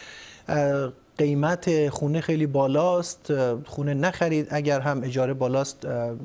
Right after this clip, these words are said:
این خونه‌های گرون قیمت رو اجاره نکنید. واقعاً هیچ، اه، درکی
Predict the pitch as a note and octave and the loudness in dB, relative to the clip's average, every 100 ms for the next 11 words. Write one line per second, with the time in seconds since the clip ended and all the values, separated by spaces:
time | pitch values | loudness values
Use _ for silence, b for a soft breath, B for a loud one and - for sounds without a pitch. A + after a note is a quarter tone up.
0 | - C3 B2 A#2+ B2+ C#3 D#3 D3 C#3+ C#3+ | -10 -6 -4 -4 -4 -2 -2 -2 -2 0
1 | C3 D3+ D3 B B B B B C#3+ C#3 | 0 0 -2 B B B B B 0 2
2 | C3+ C#3 D#3+ - E3+ C#3+ C#3+ E3 F3 D#3 | 0 0 0 0 0 0 0 2 0 0
3 | C3+ A2 - B B B B - - - | -2 -4 -8 B B B B -20 -12 -6
4 | E3 D3+ D#3+ E3+ - G3 G#3+ G#3+ G#3 B | -4 -2 -2 -2 0 2 2 0 -2 B
5 | B - - A#3+ B3 - - - - D3+ | B -14 -4 -4 -2 -4 -4 -4 -4 -2
6 | D3+ C#3+ C#3+ C#3 C3+ E3 G3+ A#3 A3+ - | 0 -2 -4 -4 0 2 2 0 -2 0
7 | A3+ G3+ G3 | 0 0 -2